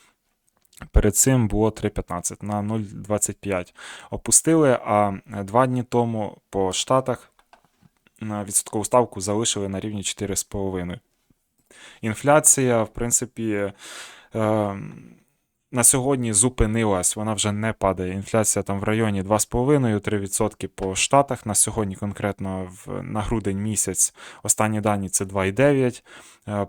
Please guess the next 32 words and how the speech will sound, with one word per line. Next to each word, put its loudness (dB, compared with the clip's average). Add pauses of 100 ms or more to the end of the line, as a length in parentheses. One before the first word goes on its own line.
по 2 (1600)
єврозоні 0 (400)
на -2
сьогодні 0
це -2
два 0
і 0
чотири, -6 (160)
а -6
мінімально 0
була -6
один -6
і -4
сім, 0
і -10
ми -8
бачимо, -4 (100)
що -10
вже -8 (140)
призупинило 0
падіння, -2 (460)
і 4
здебільшого 2
саме -2
інфляція, 2
вона -6
залежить -6
від -4 (240)
цін 2
на 0
енергоносії, 0
які -2